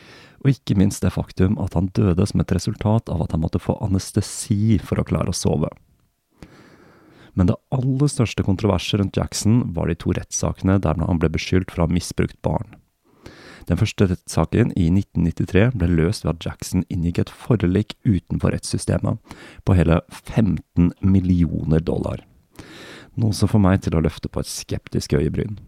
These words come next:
I den andre rettssaken i to tusen og fem ble han frikjent. Mye på grunn av en svertekampanje mot moren til gutten som kom med beskyldningen mot Michael.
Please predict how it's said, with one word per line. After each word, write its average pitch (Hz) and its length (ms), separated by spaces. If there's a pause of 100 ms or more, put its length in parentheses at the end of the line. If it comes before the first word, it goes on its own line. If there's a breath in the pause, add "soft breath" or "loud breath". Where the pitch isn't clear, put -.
(1080 loud breath)
I - 80
den 107 160
andre 101 240
rettssaken 92 480
i 90 160
to 92 80
tusen 85 320
og - 80
fem 85 240
ble 80 80
han 80 80
frikjent. - 680 (480 loud breath)
Mye 113 160
på 120 160
grunn 107 240
av 85 60
en 87 80
svertekampanje 87 920
mot 98 160
moren 117 560
til 87 140
gutten - 340
som - 160
kom 85 140
med 80 100
beskyldningen 78 480
mot 92 160
Michael. 98 380